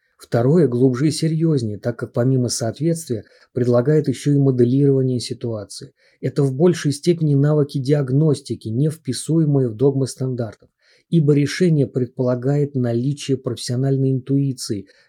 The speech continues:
невозможной без синтеза образования, опыта и культуры мышления, позволяющего воспарить над проблемой и увидеть за деревьями лес.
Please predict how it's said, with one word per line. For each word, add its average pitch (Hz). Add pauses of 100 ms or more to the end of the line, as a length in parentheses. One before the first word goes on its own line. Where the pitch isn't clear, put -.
невозможной 131
без 127
синтеза 127
образования, 117
опыта 135
и 139
культуры 131
мышления, 113 (280)
позволяющего 120
воспарить 127
над 110
проблемой 120 (200)
и 113
увидеть 131
за 113
деревьями 104
лес. 95